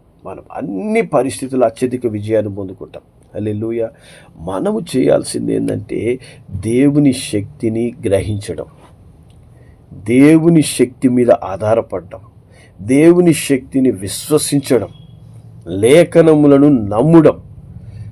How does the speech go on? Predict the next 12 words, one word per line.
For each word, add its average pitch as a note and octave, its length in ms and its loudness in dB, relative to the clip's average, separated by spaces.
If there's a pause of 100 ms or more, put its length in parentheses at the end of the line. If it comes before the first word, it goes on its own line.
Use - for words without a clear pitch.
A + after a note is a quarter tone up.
(140)
లేఖనములు E3 1080 4 (220)
కొన్నిసార్లు C3 480 4 (120)
మనము A2 280 0 (300)
నమ్మబుద్ధి D#3 720 2
కాని C#3+ 280 6
విధంగా C3+ 320 2 (120)
ఉంటాయి. G2+ 280 -8 (200)
ఈ - 20 -4 (180)
లేఖనాలు C3 500 0 (120)
ఎలా A#2+ 120 6 (140)
నెరవేరుతాయి, A#2 720 2 (500)
ఈ G2+ 40 -2